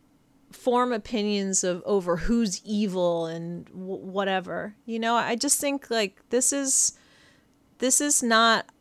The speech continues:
our right to do. And, uh, what is our right to do is to see the places and people that need to be loved and love them <laughs> regardless of outward appearances.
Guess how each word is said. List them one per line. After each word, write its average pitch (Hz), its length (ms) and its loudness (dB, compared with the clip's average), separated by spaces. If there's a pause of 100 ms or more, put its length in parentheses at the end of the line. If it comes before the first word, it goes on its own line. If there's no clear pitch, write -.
(140)
our 214 220 6
right 208 320 2
to 226 120 -4
do. 190 600 -2
And, 202 200 -4
uh, - 180 -6
what 214 220 2
is 285 180 4
our 240 180 6
right 196 260 2
to 214 100 -2
do 190 180 0
is 185 260 0
to 190 100 -2
see 214 720 0 (220)
the 196 80 -4
places 214 560 2
and 190 180 -2
people 190 360 -4
that 180 140 -4
need 190 240 -2
to 190 100 -8
be 175 120 -6
loved 175 600 -2 (840)
and 190 240 0
love 208 300 2
them - 320 -6 (460)
<laughs> 196 40 -10 (1200)
regardless 196 920 -2 (680)
of 202 200 0
outward 196 360 2
appearances. 190 880 -4